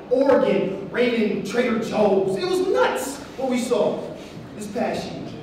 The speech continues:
Why is it on everybody's ticket? Because we're not bringing finances to the table saying, here's our trillion dollars, this is what we'll back, and if you don't line up with these things, we're not gonna give you support, and we got a swing vote.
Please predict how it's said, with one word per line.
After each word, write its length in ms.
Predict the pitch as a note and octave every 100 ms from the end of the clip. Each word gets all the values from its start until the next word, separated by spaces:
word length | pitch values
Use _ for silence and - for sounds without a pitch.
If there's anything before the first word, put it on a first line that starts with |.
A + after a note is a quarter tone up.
| - - -
Why 200 | G#3+ C4+
is 100 | B3+
it 60 | A#3+
on 100 | A3+
everybody's 400 | A3 A3 G3+ -
ticket? 480 | - - - -
Because 760 | G#3+ - C4 B3+ A#3 G#3 G3+ - - - - -
we're 220 | A3 G#3+
not 360 | G3+ G3+ -
bringing 500 | - G#3 G3+ E3 - - -
finances 640 | G#3 G#3 G3+ F#3+ - - F3
to 60 |
the 160 | F3+ -
table 400 | F#3 F#3 F3+ D3+ -
saying, 640 | - G#3+ G3+ - E3 - - -
here's 320 | B3+ C#4+ -
our 160 | D4 C#4+
trillion 400 | C4+ B3+ A#3+ G#3
dollars, 600 | G3+ G3 F#3 F#3 F#3 - -
this 200 | C#4 B3
is 120 | -
what 200 | G#3 G3+
we'll 240 | G3 F#3+
back, 240 | F#3+ F#3+ F#3 - -
and 140 | F#3+
if 100 | F#3
you 80 | E3+ -
don't 520 | A#3+ C#4 C#4+ - -
line 220 | F#3+ G#3
up 100 | G3+
with 180 | E3+ E3+
these 380 | C#4+ D4 C#4 C#4
things, 400 | C4+ C4+ C4 -
we're 140 | E3+
not 260 | F#3+ A3 G#3
gonna 120 | G3+
give 100 | G3
you 60 | -
support, 460 | - - G#3 G3+ -
and 580 | F#4+ - - - - -
we 100 | C4+
got 180 | -
a 20 | -
swing 380 | A3 G#3+ -
vote. 200 | - -